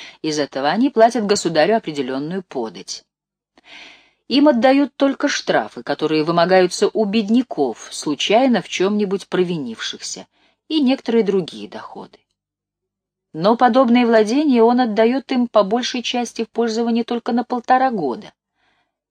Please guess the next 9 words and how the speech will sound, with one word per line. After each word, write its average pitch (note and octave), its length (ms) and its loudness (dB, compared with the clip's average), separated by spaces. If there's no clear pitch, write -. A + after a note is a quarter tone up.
Если F#3 360 0
же F3+ 140 0
он F#3+ 180 2
содержит F#3 760 0
кого C#3+ 420 -2
в C3+ 80 -4
особой C#3 440 -6
милости G#3+ 440 -2
или C3+ 380 -10